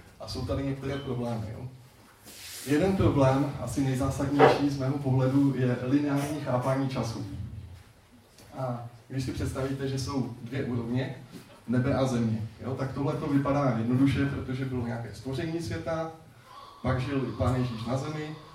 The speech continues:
Pán Ježíš přijde podruhé na zem, pak bude konec světa.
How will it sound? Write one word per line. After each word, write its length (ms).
Pán 160
Ježíš 280
přijde 280
podruhé 460
na 60
zem, 420
pak 180
bude 140
konec 300
světa. 400